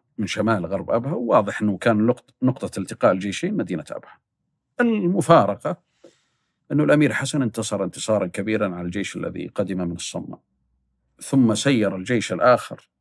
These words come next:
س-، سير الم-، المنتصرون ساروا إلى مقا-، م-، لقاء الجيش الآخر القادم من جنوب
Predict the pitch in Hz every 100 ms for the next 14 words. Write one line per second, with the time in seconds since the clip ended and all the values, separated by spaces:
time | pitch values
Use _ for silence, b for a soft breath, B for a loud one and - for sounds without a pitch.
0 | _ _ - - - - 131 101 87 92
1 | 92 113 113 117 117 117 - 131 135 -
2 | 131 135 139 143 123 110 107 107 123 120
3 | 123 110 - 113 107 107 - 131 120 110
4 | 127 - 95 107 - - - 110 107 104
5 | 95 98 107